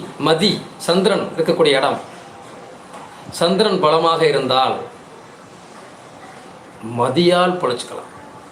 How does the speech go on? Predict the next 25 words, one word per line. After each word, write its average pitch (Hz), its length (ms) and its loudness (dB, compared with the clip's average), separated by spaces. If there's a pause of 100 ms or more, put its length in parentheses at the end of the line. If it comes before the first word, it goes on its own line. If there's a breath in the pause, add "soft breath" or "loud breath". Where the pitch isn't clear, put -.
(1040)
உன்னுடைய 165 240 6
புத்திசாலித்தனத்தால் 220 1160 2
உன் 185 120 2
வாழ்க்கையை 175 440 2
நீ - 60 -4
சிறப்பா 151 320 0
கொண்டு 123 200 -6
போகலாம். - 360 -12 (2500 loud breath)
அதுக்கு 185 220 2
தான் 269 180 4
ஒண்ணு 214 180 4
விதியை 254 340 4
பாரு, 170 380 4 (640)
அது 180 200 0
கெட்டு 240 240 2
போனா 262 260 6
மதியை 247 380 4
பாரு. 117 240 0 (180)
ஜாதகத்துல 208 460 4
சொன்ன 170 120 4
விஷயம் 123 320 0
தான். - 220 -8 (960)
ஒண்ணு 208 200 6
விதியை 202 320 2
பாரு, 120 420 2